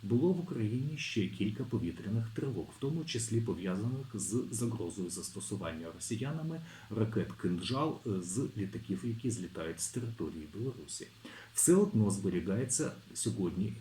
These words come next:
та завтра загроза повторних російських ударів. Тому уважно стежимо за сигналами повітряної тривоги, не розслабляємося, та якщо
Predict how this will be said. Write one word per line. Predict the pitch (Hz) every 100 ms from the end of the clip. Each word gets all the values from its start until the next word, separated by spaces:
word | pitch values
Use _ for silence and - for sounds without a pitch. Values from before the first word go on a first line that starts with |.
| -
та | 92
завтра | 82 95 98 - 165 165 -
загроза | 110 147 185 202 196
повторних | 196 190 98 113 113 113
російських | 113 113 78 73 - 110 -
ударів. | 110 78 - - - - - - - -
Тому | - 170
уважно | 185 190 139 101 98
стежимо | 98 - 92 92 87
за | 92
сигналами | - 95 92 82 82 85
повітряної | 101 90 82 85 82 85
тривоги, | 87 131 156 190 170 -
не | 117 104
розслабляємося, | 95 - - 107 107 147 170 180 175 143
та | -
якщо | 95 92 - 92